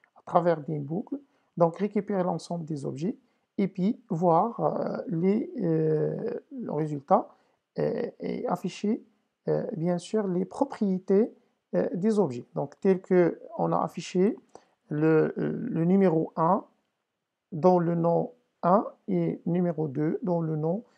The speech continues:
deux à partir de fichiers déjà existants et qu'on a,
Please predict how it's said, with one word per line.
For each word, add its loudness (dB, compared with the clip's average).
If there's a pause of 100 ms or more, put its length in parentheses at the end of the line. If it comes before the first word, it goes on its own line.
(260)
deux 2
à 2
partir -2
de -2
fichiers -6 (180)
déjà -4
existants -6 (400)
et -6
qu'on 2
a, 2